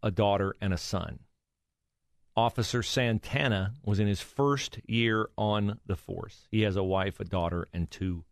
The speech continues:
twin sons. Democratic policies do not work. Their tolerance of crime, their reclassification of things that are crimes into essential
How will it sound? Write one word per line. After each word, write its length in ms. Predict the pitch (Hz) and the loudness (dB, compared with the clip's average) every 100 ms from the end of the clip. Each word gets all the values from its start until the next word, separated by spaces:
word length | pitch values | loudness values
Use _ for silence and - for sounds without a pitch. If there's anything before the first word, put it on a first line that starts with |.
| _ | _
twin 460 | - 107 87 80 - - | -6 -4 -4 -8 -16 -14
sons. 320 | - - - _ _ _ _ _ _ _ _ _ _ _ _ _ _ _ _ _ _ _ _ _ | -10 -12 -14 _ _ _ _ _ _ _ _ _ _ _ _ _ _ _ _ _ _ _ _ _
Democratic 520 | 120 147 - 131 127 - | -2 0 2 2 2 0
policies 760 | 110 107 98 - 101 85 - _ 90 | 0 0 0 -4 -6 -6 -12 _ -4
do 180 | 110 120 | 2 2
not 300 | 110 101 - - | 2 0 -6 -6
work. 460 | 87 76 - - _ _ _ _ _ _ - | -6 -6 -10 -20 _ _ _ _ _ _ -8
Their 100 | 101 | -8
tolerance 640 | - 120 117 120 117 - | -2 2 2 2 0 -2
of 200 | 110 90 | -2 -4
crime, 680 | - 123 117 120 131 139 151 - | 0 2 4 2 0 -4 -8 -2
their 220 | 101 101 - - | -2 -2 -6 -6
reclassification 1400 | 110 120 120 - 123 120 - - - - 104 101 113 120 - _ _ _ _ _ _ _ - | 0 2 2 -2 0 0 -4 -10 -8 -2 -2 -2 -4 -6 -12 _ _ _ _ _ _ _ -4
of 200 | 110 98 | -2 -2
things 460 | - 120 113 107 85 | -2 0 2 2 2
that 180 | 101 - | 2 2
are 220 | 113 113 | 2 2
crimes 580 | 113 - 113 110 123 120 | 0 0 2 2 0 -2
into 580 | - 110 98 107 95 92 - | -2 -2 0 0 -2 -4 -6
essential 580 | 104 - 117 - 95 | -4 0 0 0 -4